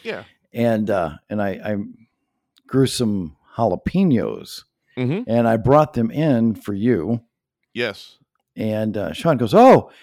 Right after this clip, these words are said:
Speaker 2: and he just takes a big bite of it. <laughs>
Speaker 1: I love, I love jalapenos.
Speaker 2: Yeah, but the look on your face was, uh,
Speaker 1: Yeah, that was a spicy jalapeno that you gave me. That
Speaker 2: It
Speaker 1: was, that
Speaker 2: was.
Speaker 1: was, so,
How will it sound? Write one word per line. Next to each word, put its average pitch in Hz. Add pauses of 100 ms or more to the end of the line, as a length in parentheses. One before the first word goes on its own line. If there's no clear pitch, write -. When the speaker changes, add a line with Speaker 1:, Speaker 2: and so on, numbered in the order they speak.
(120)
Speaker 2:
and 127
he 143
just 165
takes 165
a 120
big 131
bite 123
of -
it. - (200)
<laughs> -
Speaker 1:
I 107
love, 104
I -
love 123
jalapenos. 90
Speaker 2:
Yeah, 131
but 104
the 120
look 147
on 135
your 101
face 107
was, 87
uh, 67
Speaker 1:
Yeah, 233
that 254
was 339
a 214
spicy 165
jalapeno 104
that 85
you 95
gave 95
me. 101
That 123
Speaker 2:
It 139
Speaker 1:
was, 143
that 127
Speaker 2:
was. 156
Speaker 1:
was, 107 (520)
so, 180